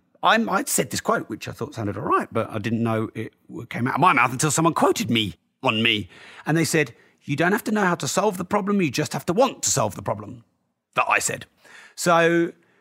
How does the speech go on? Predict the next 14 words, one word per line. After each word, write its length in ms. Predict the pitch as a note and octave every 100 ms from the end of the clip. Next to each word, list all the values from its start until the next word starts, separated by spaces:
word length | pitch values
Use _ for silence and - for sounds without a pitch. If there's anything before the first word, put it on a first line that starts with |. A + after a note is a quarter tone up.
| _
the 100 | D3+
thing 220 | A#3 B3
with 120 | B3+
the 60 | G3+
problem 380 | - F3 C3+ A#2
is 380 | G#2+ G#2+ - - _ _ -
you 260 | A#2+ A3
can 160 | A3 E3+
perceive 360 | F3+ - D#3 C3
that 100 | C#3+
you 140 | D3
can't 260 | - B2+ -
solve 300 | A#2+ G#2+
it 100 | G#2+